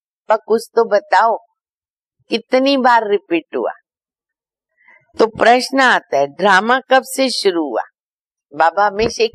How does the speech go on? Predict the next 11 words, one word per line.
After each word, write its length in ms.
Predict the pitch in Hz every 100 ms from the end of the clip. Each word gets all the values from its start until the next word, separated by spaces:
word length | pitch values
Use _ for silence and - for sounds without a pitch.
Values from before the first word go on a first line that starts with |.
| -
ही 140 | 262
जवाब 460 | 190 190 170 160 247
देते, 280 | 127 - _ _ _ _ _ _ _ _ - -
"ये 200 | 208 254
तो 200 | 233 285 262 -
अनादि 680 | 196 202 220 247 226 277 254
है।" 180 | 196 120 _ _ _ _ _ _ _ _ _ _ _ _ _ _ _ _ _ _ 180
मालूम 360 | 202 226 254
नहीं, 220 | 247 185 127 _ -
अनादि 680 | 180 202 254 269 190 160 _ _ -
और 300 | 196 262